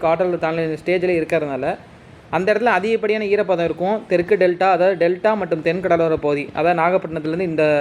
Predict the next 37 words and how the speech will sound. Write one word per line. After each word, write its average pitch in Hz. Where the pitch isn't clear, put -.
இந்த 156
டெல்டா 180
மற்றும் 165
தென் 170
கடலோர 160
பகுதிக்கு 156
அதிகப்படியான 160
ஈரப்பதம் 147
இருக்கும். 143
So, 185
இது 175
வந்து 202
ஒவ்வொரு 208
மாடலுமே 208
எல்லாமே, 214
ஆ, 220
கல்ஃப் 208
மன்னார்ல 180
இறங்குற 165
மாதிரி 160
தான் 165
கொடுத்துருக்காங்க. 151
கன்னியாகுமரி, 170
அது 170
மன்னார் 170
வளைகுடால 151
இறங்குற 139
மாதிரி. 135
So, 165
அனைத்து 175
மாடலுமே 175
அப்படி 151
தான் 147
கொடுத்துருக்காங்க, 143
எல்லா 139
மாடலுமே. 135
So, 170